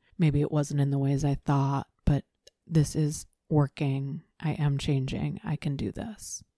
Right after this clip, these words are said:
Another way I can cultivate faith is to do that with other people, to think about teachers or Dharma friends I have in my life and,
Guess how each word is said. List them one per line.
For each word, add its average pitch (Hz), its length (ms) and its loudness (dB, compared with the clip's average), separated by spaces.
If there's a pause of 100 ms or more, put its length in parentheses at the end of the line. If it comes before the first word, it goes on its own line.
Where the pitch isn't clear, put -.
Another 165 400 8
way 151 220 8
I 147 40 4
can 143 220 0
cultivate 147 520 4
faith 147 300 4
is - 160 -2
to 160 100 0
do 151 180 4
that 147 200 2
with 147 180 -2
other 151 280 2
people, 143 600 -2 (300)
to 175 100 6
think 147 300 4
about 139 640 4 (260)
teachers 147 640 4
or 147 140 2
Dharma 139 400 4
friends 139 560 0
I 147 80 4
have 143 360 0
in 139 120 2
my 139 140 2
life 143 580 -2
and, 143 340 0